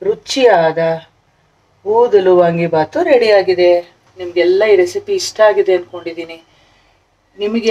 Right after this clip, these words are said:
ಯಾವುದಾದ್ರೂ ನಾನು recipe ಮಾಡಿ ತೋರಿಸ್ಬೇಕು ಅಂತಂದರೆ, ನಿಮ್ಗೆ ಆ ಮನಸ್ಸಲ್ಲಿದ್ದರೆ, ನನಗೆ ಅದು ಬರೋಂಗಿದ್ರೆ ಖಂಡಿತ ಮಾಡಿ ತೋರಿಸ್ತೀನಿ. ಕಾಮೆಂಟ್ಸಲ್ಲಿ ಹೇಳಿ.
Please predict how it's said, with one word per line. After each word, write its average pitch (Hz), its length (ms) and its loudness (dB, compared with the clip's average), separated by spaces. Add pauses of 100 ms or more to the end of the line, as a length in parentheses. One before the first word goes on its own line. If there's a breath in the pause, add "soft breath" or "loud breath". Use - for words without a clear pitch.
ಯಾವುದಾದ್ರೂ 190 560 2 (540)
ನಾನು 180 200 0 (300)
recipe 180 380 -2
ಮಾಡಿ 170 240 -6
ತೋರಿಸ್ಬೇಕು 180 500 -2
ಅಂತಂದರೆ, 160 400 -4 (160)
ನಿಮ್ಗೆ 185 300 -2
ಆ - 100 -6
ಮನಸ್ಸಲ್ಲಿದ್ದರೆ, 170 680 -2 (680 soft breath)
ನನಗೆ 226 280 2
ಅದು - 140 -6
ಬರೋಂಗಿದ್ರೆ 190 560 0
ಖಂಡಿತ 175 280 -4 (120)
ಮಾಡಿ 170 180 -14
ತೋರಿಸ್ತೀನಿ. 165 500 -6
ಕಾಮೆಂಟ್ಸಲ್ಲಿ 170 540 -6
ಹೇಳಿ. 156 200 -4